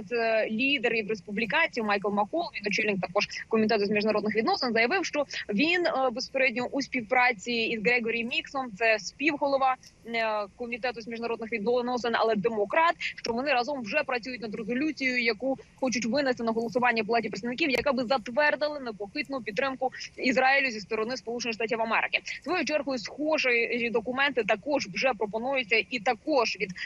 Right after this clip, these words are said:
е, комітету з міжнародних відносин, але Сенату, е, вже пропонуються на сенатському рівні. І, е, безпосередньо, е, демократ, е, зараз, е, очільник, м, е, комітету з міжнародних відносин Сенату,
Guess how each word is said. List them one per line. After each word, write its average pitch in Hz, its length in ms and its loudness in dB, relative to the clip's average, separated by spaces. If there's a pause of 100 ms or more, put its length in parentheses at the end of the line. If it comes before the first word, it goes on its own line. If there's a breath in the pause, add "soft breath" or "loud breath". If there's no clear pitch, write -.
(160 loud breath)
е, 214 380 4 (300)
комітету 226 460 0
з 202 40 -12
міжнародних 220 460 -2
відносин, 214 440 -2
але 220 280 2
Сенату, 294 600 -2 (280 loud breath)
е, 214 440 2 (160)
вже 262 160 0
пропонуються 226 840 0
на 220 180 -2
сенатському 311 760 -2
рівні. 277 420 -2 (180 loud breath)
І, 254 300 2
е, 233 180 6
безпосередньо, 233 720 0
е, 220 220 2
демократ, 240 720 2
е, 208 400 -2
зараз, 214 260 -4 (320)
е, 214 100 -2
очільник, 214 840 -2
м, 190 280 -2
е, 185 60 -4 (400 loud breath)
комітету 226 520 4
з 202 40 -2
міжнародних 214 420 -2
відносин 208 460 -2
Сенату, 220 720 2